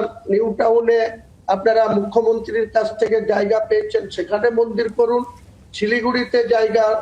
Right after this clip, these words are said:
হচ্ছে, ওখানে সাগর মেলায় যাওয়ার জন্য সতেরোশো কোটি টাকা মুখ্যমন্ত্রী সরকারি টাকা অনুমোদন করেছে, টেন্ডার হয়েছে, হোক।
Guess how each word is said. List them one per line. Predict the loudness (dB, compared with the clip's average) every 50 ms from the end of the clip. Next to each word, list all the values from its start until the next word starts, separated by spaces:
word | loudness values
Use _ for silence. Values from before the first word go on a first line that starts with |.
| -4 -8 -10 -12 -6 -4 -2
হচ্ছে, | 0 0 -2 -2 -2 0 0 0 0 0 -2 -6 -12 -20 -20 -20 -16 -6 -2
ওখানে | 0 0 2 2 2 4 4 2 2
সাগর | 2 0 0 2 2 2 2 2
মেলায় | 2 2 2 4 4 2 2 2
যাওয়ার | 2 2 2 2 2 2
জন্য | 0 2 4 2 2 2
সতেরোশো | 2 0 0 0 2 0 0 0 0 0 -2
কোটি | 2 2 0 0 0 -4
টাকা | -4 -4 -6 -2 -2 0 0
মুখ্যমন্ত্রী | 0 0 -2 0 0 2 2 2 0 0 -4 -6 -6 -6
সরকারি | -4 -2 -2 -2 -2 -4 -4 -4 -4 -4
টাকা | -2 -2 -2 -2 0 0 0 0 -2 -4 -12 -16 -20 -20 -20 -20 -20 -10 -4
অনুমোদন | -2 0 2 2 2 0 2 2 2 0 2
করেছে, | 0 0 2 2 0 0 0 -2
টেন্ডার | -2 0 -2 0 0 2 2 2 2 4
হয়েছে, | 4 2 2 0 0 -2 -2
হোক। | 2 2 4 4 4 2